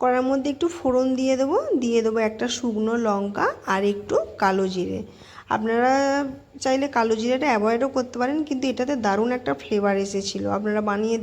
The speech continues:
দেখবেন, ভালো লাগবে। তো দেখুন ফোড়নটা থেকে একটা সুন্দর একটা মিষ্টি গন্ধ বেরিয়েছে, স্মেল বেরিয়ে গেছে। এরপর আগে থেকে যে আমি মাখিয়ে রেখেছিলাম নারকেলগুলো, নুন, হলুদ বা কাশ্মীরি গুঁড়ো লঙ্কা দিয়ে,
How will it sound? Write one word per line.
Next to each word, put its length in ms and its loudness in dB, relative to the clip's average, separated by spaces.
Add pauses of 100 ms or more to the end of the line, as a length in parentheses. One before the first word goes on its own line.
দেখবেন, 320 0 (640)
ভালো 200 2 (100)
লাগবে। 280 -4 (640)
তো 100 -6
দেখুন 340 2 (220)
ফোড়নটা 460 2 (100)
থেকে 200 2 (200)
একটা 240 -4 (360)
সুন্দর 360 0
একটা 280 -2 (340)
মিষ্টি 380 0 (420)
গন্ধ 240 2 (140)
বেরিয়েছে, 440 2
স্মেল 340 2
বেরিয়ে 400 2
গেছে। 240 -2 (760)
এরপর 220 0 (120)
আগে 140 0
থেকে 220 -4 (100)
যে 60 -2 (100)
আমি 140 -2 (320)
মাখিয়ে 420 0
রেখেছিলাম 460 0 (100)
নারকেলগুলো, 580 -2 (600)
নুন, 240 2 (120)
হলুদ 400 2 (120)
বা 120 4 (260)
কাশ্মীরি 460 -2
গুঁড়ো 260 0
লঙ্কা 260 -4 (100)
দিয়ে, 160 0